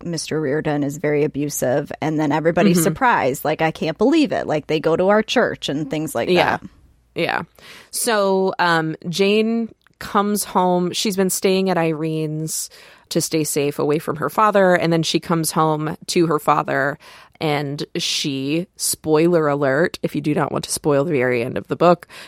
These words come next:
Speaker 2: she murders him with a cast iron skillet, hits him in the head.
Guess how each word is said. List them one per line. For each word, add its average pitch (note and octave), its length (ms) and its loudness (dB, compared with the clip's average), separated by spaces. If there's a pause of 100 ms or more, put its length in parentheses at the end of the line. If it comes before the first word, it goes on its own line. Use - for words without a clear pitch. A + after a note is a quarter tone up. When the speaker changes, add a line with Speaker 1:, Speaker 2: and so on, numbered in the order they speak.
(120)
Speaker 2:
she F#3+ 580 0
murders D#3 520 2
him C#3 460 -2
with D3+ 220 0
a D3 40 -2
cast - 380 -6
iron A#2+ 340 -2
skillet, - 540 -2 (400)
hits - 240 -2
him B2 80 -2
in D3+ 80 -4
the - 60 -4
head. - 260 -4